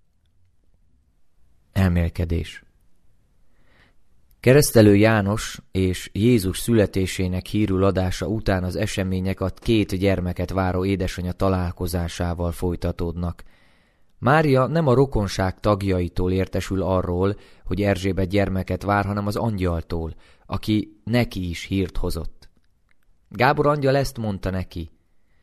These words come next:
"Lásd, rokonod Erzsébet is gyermeket fogant öregségében, sőt, már a hatodik hónapban van." Máriát elsősorban nem az indítja útnak Erzsébethez, hogy meggyőződjön az isteni üzenet valóságáról,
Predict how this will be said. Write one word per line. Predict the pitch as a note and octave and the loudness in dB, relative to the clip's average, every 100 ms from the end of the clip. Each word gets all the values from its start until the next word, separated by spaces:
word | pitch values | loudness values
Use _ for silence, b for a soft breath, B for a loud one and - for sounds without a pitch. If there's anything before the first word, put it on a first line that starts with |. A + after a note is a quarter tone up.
| _ | _
"Lásd, | - B2+ A#2 G2 G2+ | -4 -2 0 0 0
rokonod | A2+ C3 A#2 A2 G#2+ | 0 2 0 0 0
Erzsébet | A#2+ A2 G2+ F2+ F#2 | 0 -2 -2 -2 -2
is | F#2 F#2 | -4 -2
gyermeket | G#2 F#2+ F#2 F#2+ F#2 | 0 0 -2 -4 -4
fogant | A2+ G2+ F2+ G2+ | -4 -2 -2 -2
öregségében, | F#2+ F2+ - F#2 E2+ F2+ E2+ F#2 E2+ b b b | -2 -2 -4 -4 -2 -2 -2 -2 -4 b b b
sőt, | - F#2 - | -4 -4 -2
már | F#2+ F#2+ | -2 0
a | |
hatodik | G2+ C3 B2+ F#2+ F2+ - | 0 0 -2 -2 -4 -4
hónapban | F2+ F2 F2 E2 F2 E2 | -4 -4 -6 -4 -6 -6
van." | E2+ E2+ - _ _ _ _ _ _ _ _ _ _ _ _ | -8 -8 -14 _ _ _ _ _ _ _ _ _ _ _ _
Máriát | - D#3+ D3+ G2+ | 0 2 2 2
elsősorban | A#2+ B2+ G#2 F2+ G2 F#2+ G#2 G2+ - | 0 0 -2 -2 -2 0 -2 -4 -6
nem | B2+ D3+ | -6 -2
az | A2 G#2 | -2 -2
indítja | G#2+ G2 F#2 - F#2 | -4 -2 -4 -4 -4
útnak | A2+ G#2+ F#2 G2+ | -4 -4 -4 0
Erzsébethez, | G2 F2 F2+ E2+ F2+ G2+ G2+ | 0 0 -4 -2 -4 -4 -4
hogy | F#2 | -4
meggyőződjön | F2+ F#2+ F2 F2+ F2 - F2 E2 F2 | -2 -4 -4 -4 -4 -4 -6 -4 -6
az | F2 F2 | -6 -6
isteni | F#2 - F2+ | -6 -6 -4
üzenet | F#2+ F#2 F2 E2+ | -4 -4 -6 -4
valóságáról, | F2+ F2 E2+ - F2+ E2+ E2+ E2+ F2 G2 | -2 0 -2 -4 -4 -4 -4 -4 -2 -2